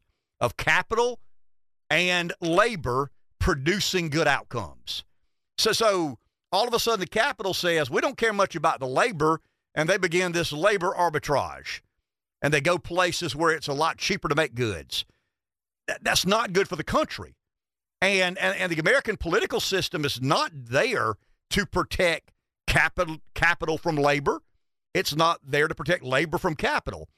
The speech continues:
But I think fundamentally we have to ask ourselves as conservatives, is it there to foster or nurture this mutually beneficial relationship between, um, a country's capital and its capitalist and free markets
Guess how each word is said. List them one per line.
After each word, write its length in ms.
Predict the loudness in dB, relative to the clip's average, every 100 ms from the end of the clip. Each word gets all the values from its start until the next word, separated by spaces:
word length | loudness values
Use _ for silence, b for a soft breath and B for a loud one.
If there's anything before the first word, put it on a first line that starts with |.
| _ _ 0
But 100 | 2
I 80 | 2
think 180 | 0
fundamentally 480 | -2 0 0 0 0
we 100 | 0
have 140 | 0 0
to 80 |
ask 200 | -2 -2
ourselves 400 | -2 0 0 0
as 140 | -2 -2
conservatives, 640 | -4 0 0 0 -4 -6 _ _ _
is 240 | 0 2
it 180 | 0 0
there 180 | 0 0
to 180 | 0 -2
foster 720 | -2 -2 -2 -4 -2 0 -2 _ _ _
or 120 | 0
nurture 720 | 2 4 2 2 -2 0 0 -2 _ _ -2
this 180 | -2
mutually 500 | 0 0 0 0 0
beneficial 520 | 0 0 0 -2 -2 0
relationship 840 | 2 2 0 -4 -2 0 0 -4 _ _ _ -2
between, 600 | 0 2 2 0 -2 -4 _ _
um, 500 | 0 2 2 -2 -6 -4
a 80 | -4
country's 500 | 0 -2 0 -4 -4
capital 600 | 0 0 2 -2 -2 -4 -18 -20 _ _ _ _
and 100 | -2
its 80 | -2
capitalist 540 | 0 0 0 -6 -6
and 80 | -6
free 180 | -2 0
markets 520 | 2 0 -2 -6 -8